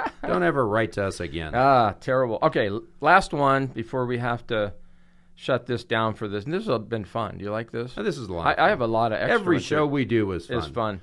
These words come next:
Speaker 2: Having fun.
Speaker 1: Now
Speaker 2: One episode of, no, that's not how it goes, is
Speaker 1: Now,
Speaker 2: it?
Speaker 1: I, I think that this happens between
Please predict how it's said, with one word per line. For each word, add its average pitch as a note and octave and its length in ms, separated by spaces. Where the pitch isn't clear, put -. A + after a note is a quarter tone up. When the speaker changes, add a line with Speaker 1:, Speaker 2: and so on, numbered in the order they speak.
Speaker 2:
Having D3+ 340
fun. C#3+ 320
Speaker 1:
Now D3 80
Speaker 2:
One F#3+ 140
episode C#3 460
of, G#2+ 160
no, F2+ 180
that's E2 200
not E2+ 140
how D#2+ 80
it D2+ 100
goes, D#2 180
is - 40
Speaker 1:
Now, D3+ 320
Speaker 2:
it? A#3 60
Speaker 1:
I, D#3+ 260
I - 40
think G#3 440
that B2+ 360
this B2 220
happens A#2 460
between G#2+ 640